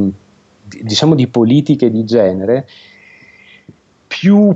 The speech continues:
puritane, sessuofobiche, è, è, è, è veramente, avete presente, avete presente la peggio morale cattolica?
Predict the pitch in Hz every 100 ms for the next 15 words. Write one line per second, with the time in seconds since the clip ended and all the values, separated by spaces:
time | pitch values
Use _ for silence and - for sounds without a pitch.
0 | - 170 180 180 180 - 196 196 196 190
1 | 185 170 - 170 - 180 165 185 175 165
2 | 170 165 160 156 156 - 143 135 147 143
3 | 131 - 170 170 170 160 151 151 160 180
4 | 185 - 123 156 180 202 226 190 127 113
5 | - 131 139 156 170 202 170 113 113 131
6 | 127 131 120 123 120 120 113 - 101 90
7 | 90 110